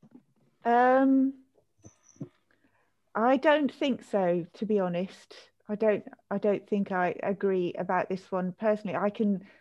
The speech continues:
I can definitely see that with, um, Chris and, and Liam,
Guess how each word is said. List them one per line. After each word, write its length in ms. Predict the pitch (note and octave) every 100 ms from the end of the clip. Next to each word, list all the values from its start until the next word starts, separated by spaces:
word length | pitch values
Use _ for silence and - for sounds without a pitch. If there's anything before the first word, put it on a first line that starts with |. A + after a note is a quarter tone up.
| -
I 80 | A3
can 160 | A3+
definitely 560 | A3+ A3+ A#3 - G#3+ G3+
see 320 | - A3 G3+
that 320 | F#3 F3 -
with, 220 | F#3+ F#3 F#3 _
um, 360 | G3 F3+ E3+ -
Chris 300 | - G3+ -
and, 340 | F#3+ F3+ E3+ - _ _
and 360 | F3+ F3+ F3 E3+
Liam, 480 | G3+ F#3 D#3 F#3